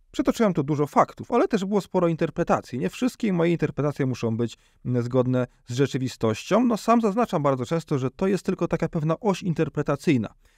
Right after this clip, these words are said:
Na temat wielu rzeczy musicie sami sobie wyrobić, e, opinię. Ja tu staram się po prostu, e, w pewien sposób rozruszać myślenie, bo wydaje mi się, że niestety Polacy bardzo często dają się nabierać na niektóre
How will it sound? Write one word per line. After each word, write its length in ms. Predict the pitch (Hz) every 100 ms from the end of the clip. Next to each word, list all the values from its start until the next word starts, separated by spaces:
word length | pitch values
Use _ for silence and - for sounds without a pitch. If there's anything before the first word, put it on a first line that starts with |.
| _
Na 60 | -
temat 260 | 156 143
wielu 220 | 143 185
rzeczy 220 | 165 180 180
musicie 280 | 156 -
sami 200 | 123 233
sobie 240 | 180 143 123
wyrobić, 440 | 131 123 127 - _ _ 127
e, 80 |
opinię. 320 | 120 147 185 185
Ja 80 |
tu 120 | - -
staram 360 | - 151 143
się 240 | - 143 135
po 120 | 123
prostu, 540 | - 139 135 - 127 120 _ -
e, 200 | - 127
w 40 | 123
pewien 260 | 147 151
sposób 440 | 135 - 139 143 - 151
rozruszać 500 | 156 165 208 165 156
myślenie, 500 | 143 - 185 107 104
bo 120 | 214
wydaje 320 | 262 226 202
mi 60 | 185
się, 160 | 175
że 120 | 156 147
niestety 380 | 139 160 151
Polacy 360 | 123 135 143 131
bardzo 260 | 123 120 120
często 280 | 127 -
dają 200 | 120 120
się 120 | 107 120
nabierać 400 | 117 135 120 - _ _
na 80 | 127
niektóre 380 | 127 - 131